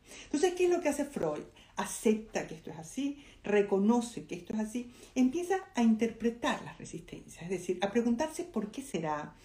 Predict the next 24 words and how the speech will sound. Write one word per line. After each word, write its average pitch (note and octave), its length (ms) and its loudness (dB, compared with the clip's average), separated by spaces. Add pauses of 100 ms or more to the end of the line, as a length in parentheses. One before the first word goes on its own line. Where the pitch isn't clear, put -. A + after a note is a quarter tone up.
(380)
y A#3 100 0
por G#3 200 2
qué B3+ 60 0
a B3 40 -2
usted A3+ 160 -4
le G3 120 -4
cuesta E3+ 340 -6
esto, - 500 -8
y G#3+ 100 2
de G3 120 6
dónde B3 300 4
viene, D#3+ 540 -4 (180)
y G3+ 80 2
de G3 120 6
dónde F3 400 0
va. - 60 -18 (1700)
Y A#3+ 100 10
en D#4+ 100 8
este G4+ 280 2
camino D4 640 6
de E3+ 120 0
preguntarse E3+ 880 0 (140)
por C#3+ 220 -4
qué, F#3+ 420 2